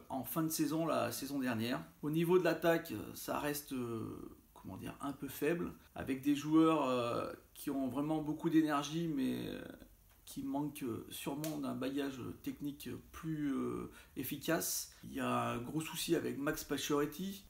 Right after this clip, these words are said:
Le joueur n'a plus qu'une année de contrat, et au niveau du, des bureaux, on peut pas dire que ça a été, euh, vraiment géré d'une manière très efficace. Une année de contrat, euh,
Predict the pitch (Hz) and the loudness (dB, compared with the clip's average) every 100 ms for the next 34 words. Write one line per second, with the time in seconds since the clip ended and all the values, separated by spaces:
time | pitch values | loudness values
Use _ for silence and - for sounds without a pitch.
0 | - 165 156 175 165 147 113 - - - | 0 2 6 6 4 2 -2 -4 -10 -10
1 | 208 196 180 175 - 170 160 160 165 156 | -4 0 2 0 0 -2 2 6 6 4
2 | - - 151 151 165 185 185 156 165 147 | -6 -4 0 2 4 2 0 0 -2 2
3 | 156 151 170 175 151 135 127 143 170 165 | 2 6 8 8 6 0 -2 0 -2 0
4 | 147 127 151 151 127 127 147 160 147 147 | -2 0 2 2 2 0 0 0 0 2
5 | 151 160 127 131 139 139 - 180 165 160 | 2 2 0 -2 0 -2 -2 2 2 2
6 | 151 - 160 - - - - - 170 170 | -2 2 2 4 -2 -4 -8 -2 2 4
7 | 175 170 175 165 156 165 190 202 165 139 | 2 0 -2 -2 4 6 8 6 4 2